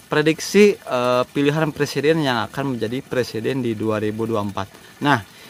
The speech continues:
ini di video sebelumnya banyak sekali netizen yang menanyakan, "Kenapa sih, eh, nggak disebutin itu namanya, eh, salah satu nama calon yang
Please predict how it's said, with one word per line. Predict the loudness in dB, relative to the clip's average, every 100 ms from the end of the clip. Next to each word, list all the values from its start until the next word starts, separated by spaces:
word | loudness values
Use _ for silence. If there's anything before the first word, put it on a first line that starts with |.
| -16 -4
ini | 2 4
di | 8 10 8 6
video | 4 4
sebelumnya | 4 4 4 4
banyak | 2 0 -2
sekali | -2 0 2 0 -2 -4
netizen | -4 -2 -2 2 4 4
yang | 2
menanyakan, | 0 0 -2 -4 -6 -10 0
"Kenapa | 2 4
sih, | 2 2 0
eh, | -2 0 2
nggak | 6 6
disebutin | 4 2 2 8 6 6
itu | 2
namanya, | 2 4 4 2 2 2
eh, | 0
salah | -2
satu | -2 -4
nama | -2 -2
calon | 0 4 6 6
yang | 4